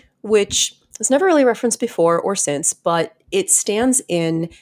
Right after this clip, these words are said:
as the taboo against a same-sex relationship.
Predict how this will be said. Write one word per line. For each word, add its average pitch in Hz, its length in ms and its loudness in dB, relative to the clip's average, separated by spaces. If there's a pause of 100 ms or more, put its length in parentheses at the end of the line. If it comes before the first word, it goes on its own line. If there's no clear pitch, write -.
(160)
as 156 300 -2
the 170 80 -4
taboo 156 680 -6
against 151 640 -2
a 156 340 -2
same-sex 151 540 -2
relationship. - 680 -10